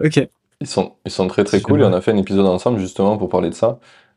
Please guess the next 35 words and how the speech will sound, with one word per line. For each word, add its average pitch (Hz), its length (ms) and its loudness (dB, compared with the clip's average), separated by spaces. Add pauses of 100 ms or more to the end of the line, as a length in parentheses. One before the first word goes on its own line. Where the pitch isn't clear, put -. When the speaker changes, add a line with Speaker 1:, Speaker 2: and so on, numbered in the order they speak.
(120)
Speaker 2:
euh, 87 220 -4
pour 87 180 -2
dire, 101 160 2
bah, 90 100 2
c'est 90 140 -4
quoi 101 140 2
les 98 80 4
solutions 90 500 -4
quand 90 140 -4
t'as 90 100 -2
besoin 90 240 0
de 90 80 -2
cash 101 320 0
et 95 80 -4
que - 80 -6
tu 85 160 -6
veux 82 140 -2
pas 92 100 0
te 87 140 -6
diluer. 85 420 -2 (240)
Je - 80 -20
t'ai - 100 -6
envoyé 85 220 0
le 87 80 0
lien 87 220 -2
là 82 100 -8
dans - 140 -8
le, - 120 -8 (1200)
Speaker 1:
Trop - 80 -4
Speaker 2:
dans - 80 0
Speaker 1:
bien. 113 200 0 (160)
Speaker 2:
le, - 80 -10
dans 87 120 0
le 87 100 -2
chat. - 340 -4